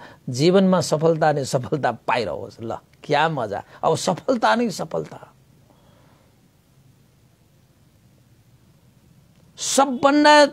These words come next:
ठुलो सफलता हामीले यो जिन्दगीमा पाउनुपर्ने सफलता, जीवनमाथिको सफलता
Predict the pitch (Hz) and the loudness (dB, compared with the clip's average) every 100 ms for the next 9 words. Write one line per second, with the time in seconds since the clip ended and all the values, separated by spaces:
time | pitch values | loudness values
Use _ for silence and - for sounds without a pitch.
0 | - - 254 262 254 202 185 208 208 220 | -2 2 4 6 6 2 2 2 4 2
1 | 143 143 170 180 190 156 139 143 170 185 | 2 0 2 2 4 2 0 0 2 2
2 | 175 185 165 160 139 143 139 143 131 131 | 2 2 0 0 -2 -2 -4 -2 -2 -4
3 | 131 - 113 131 - - - - - _ | -6 -8 -8 -8 -8 -16 -18 -20 -20 _
4 | _ _ _ - 113 156 285 269 220 220 | _ _ _ -14 -2 2 4 4 4 2
5 | - 311 156 147 139 - | 0 0 -2 -2 -8 -10